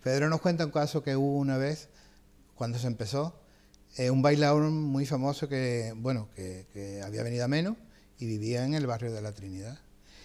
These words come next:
Y se enteraron y fueron con una bolsa de alimentos el mismo día veinticuatro. Y le dejaron los alimentos y le dijeron, "Esto en nombre de Dios", dice. Y le, le dijo, "Pues Dios sí ha venido hoy a esta casa porque yo esta noche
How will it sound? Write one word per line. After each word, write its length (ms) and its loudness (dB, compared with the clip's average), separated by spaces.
Y 80 0
se 100 2
enteraron 580 0
y 200 0
fueron 340 0
con 200 0
una 400 -2
bolsa 320 -4
de 80 2
alimentos 500 0
el 120 0
mismo 280 -2
día 160 0
veinticuatro. 720 -8
Y 400 0
le 160 -2
dejaron 360 2
los 80 6
alimentos 380 0
y 40 2
le 40 4
dijeron, 300 0
"Esto 200 -4
en 100 0
nombre 260 0
de 140 -2
Dios", 200 -4
dice. 320 -8
Y 60 -8
le, 280 -2
le 140 -2
dijo, 240 -4
"Pues 220 -2
Dios 220 0
sí 120 -2
ha 60 2
venido 280 -4
hoy 100 -6
a 20 -8
esta 180 -10
casa 240 -8
porque 220 -10
yo 280 -8
esta 240 -6
noche 320 -8